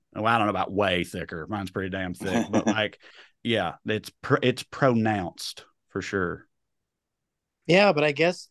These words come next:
Speaker 3: the kids hear enough voices from the get-go. You know, if it was just the parents, if it was just you
Speaker 1: Mm-hmm.
Speaker 3: two, then they, then they would probably adopt that accent. But they hear so many voices from all directions,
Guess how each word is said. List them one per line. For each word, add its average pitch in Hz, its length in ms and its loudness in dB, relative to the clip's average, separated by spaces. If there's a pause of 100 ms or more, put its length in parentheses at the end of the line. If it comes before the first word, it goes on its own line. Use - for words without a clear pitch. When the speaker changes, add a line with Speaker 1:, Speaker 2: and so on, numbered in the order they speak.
(100)
Speaker 3:
the 151 240 0
kids 175 500 4
hear 165 760 6 (360)
enough 156 520 0
voices 139 1160 0 (440)
from 147 160 4
the 147 100 6
get-go. 127 840 4 (200)
You 147 120 4
know, 143 120 10
if 135 120 4
it 156 40 4
was 147 160 2
just - 480 2 (100)
the 139 260 0
parents, 165 520 4
if 123 100 -8
it 139 40 4
was 131 140 2
just - 340 0
you 151 120 2
Speaker 1:
Mm-hmm. 104 220 2
Speaker 3:
two, 107 240 0 (580)
then 135 160 8
they, 135 320 8
then 139 160 4
they 127 140 6
would 123 200 0
probably 123 360 2
adopt 117 380 0
that 113 140 0
accent. 139 380 -4
But 117 120 -8
they 117 100 2
hear 123 180 4
so 139 280 0
many 139 400 0 (580)
voices 135 500 6
from 117 340 2
all 123 240 6
directions, 120 760 4